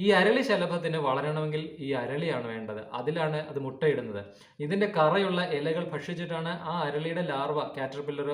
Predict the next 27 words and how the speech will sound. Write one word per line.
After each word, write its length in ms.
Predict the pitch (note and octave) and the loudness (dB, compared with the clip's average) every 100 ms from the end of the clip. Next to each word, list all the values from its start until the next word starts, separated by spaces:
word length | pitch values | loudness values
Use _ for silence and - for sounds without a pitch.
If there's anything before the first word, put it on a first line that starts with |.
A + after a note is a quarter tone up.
| D3 | -4
വളർന്ന് 340 | C3+ B2+ C#3 | -4 -4 -4
വലുതാവുന്നത്. 560 | B2+ C3 C3 B2 A#2 G#2 | -4 -4 -2 -2 -4 -8
അതിൻ്റെ 260 | A2+ C3+ | -6 -6
ചിത്രം 320 | C3+ C3+ D3+ D3 | -6 -4 -4 -4
നിങ്ങൾക്ക് 280 | C3+ C3+ | -8 -8
ഇപ്പോൾ 180 | C3+ C3+ | -8 -8
ഞാൻ 220 | B2+ B2+ B2 | -6 -8 -8
കാണിക്കുന്നുണ്ട്, 540 | A#2+ A2+ B2 A#2 G#2+ F#3 | -10 -10 -10 -10 -8 -8
അത് 640 | G3 - - - - C3+ | -8 -14 -20 -16 -8 -4
നിങ്ങൾ 120 | C#3+ | -2
കണ്ടു 240 | C#3 C3+ C3+ | -2 -2 -4
നോക്കുക. 440 | A#2 G#2+ G#2 - - _ | -6 -6 -10 -10 -18 _
അപ്പോൾ 200 | C#3+ F#3 E3+ | -4 0 4
ഓരോ 340 | D3+ F#3+ B3+ | 6 6 6
ചെടിക്കും 560 | A#3+ G3 F3+ F#3+ G3 C#3+ | 6 4 2 0 0 2
ഓരോ 220 | D3 D#3+ | 2 2
ചിത്രശലഭമുണ്ട്. 840 | D3 C#3 D3+ G3 C3+ C3+ G#2+ G2+ - - - - | -2 -4 -2 -2 -2 -4 -6 -8 -12 -18 -14 -8
അപ്പോൾ 140 | C#3+ | -4
ഇതിനെയൊക്കെ 640 | F3 F3 A3 G#3 - - | -2 2 2 2 0 0
സൃഷ്ടിച്ചിരിക്കുന്നത് 880 | A3+ D3+ - F3+ E3+ E3 D3 D3 D#3 | 0 -2 -6 -6 -4 -4 -2 0 0
ഓരോരോ 440 | C3+ C3+ D3 D#3 D#3 | 0 0 2 2 2
ഉദ്ദേശത്തിന് 680 | A#2+ A2 C#3+ D3+ D3+ C#3 | -2 2 4 4 0 -6
വേണ്ടിയിട്ടാണ്. 560 | B2 A2+ G#2+ G#2 G2 G2 - _ - | -6 -6 -6 -8 -10 -14 -20 _ -6
അല്ലാതെ 260 | C#3+ E3 | -2 0
നമ്മൾ 440 | F3 D#3 D3+ G#3 A3 E3 | 0 0 2 2 2 2
നമ്മളുടെ, 680 | D3+ C#3+ D#3+ F#3+ G3+ G3+ - | -2 -4 -4 -2 0 0 -2
ആ, 80 | D3+ | -4